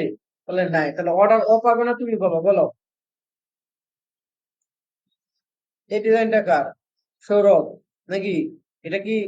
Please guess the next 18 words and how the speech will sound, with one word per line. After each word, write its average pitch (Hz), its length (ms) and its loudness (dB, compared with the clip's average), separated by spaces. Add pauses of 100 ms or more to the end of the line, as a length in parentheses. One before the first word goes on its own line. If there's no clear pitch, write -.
(320)
করা 214 220 6 (120)
না? 240 80 2 (1500)
এটা 196 200 -2
তুমি 220 200 -2
নিজে 220 240 2
করছো? 190 280 0 (720)
এই 240 200 4
ডিজাইনটা 233 380 0 (100)
বেস্ট 214 300 4
হয়েছে। 160 320 -4 (1600)
এই 208 220 -2
ডিজাইনটা 226 420 -2
কি 247 140 -6
হয়েছে? 185 280 -2 (680)
বেস্ট 226 320 2
হয়েছে। 156 260 -6 (600)
এই 208 180 0
ডিজাইনটা 226 440 0